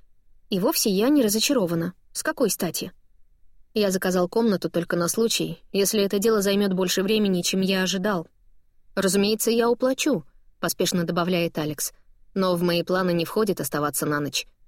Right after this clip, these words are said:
Не хочу затягивать это дело». «Но вы всё же оцените нас на TripAdvisor?»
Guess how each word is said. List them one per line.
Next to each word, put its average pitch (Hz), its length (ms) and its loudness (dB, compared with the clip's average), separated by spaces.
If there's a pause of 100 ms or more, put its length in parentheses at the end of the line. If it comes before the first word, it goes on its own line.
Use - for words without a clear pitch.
(120)
Не 226 100 0
хочу 226 260 -2
затягивать 147 600 -4
это 143 100 -8
дело». 139 320 -4 (920)
«Но 220 160 2
вы 233 220 4
всё 233 200 2
же 226 160 2
оцените 339 440 2
нас 214 400 2
на 208 140 0
TripAdvisor?» 196 760 0